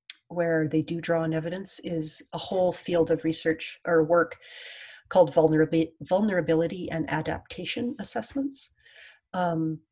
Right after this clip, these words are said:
so those are, um, projects that often done ci-, in a city or, um, at a provincial state level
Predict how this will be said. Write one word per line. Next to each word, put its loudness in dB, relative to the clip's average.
so -2
those 4
are, 0
um, -6
projects -4
that 0
often 0
done 2
ci-, -4
in 0
a -2
city -2
or, -2
um, -4
at 0
a -6
provincial -2
state -4
level -2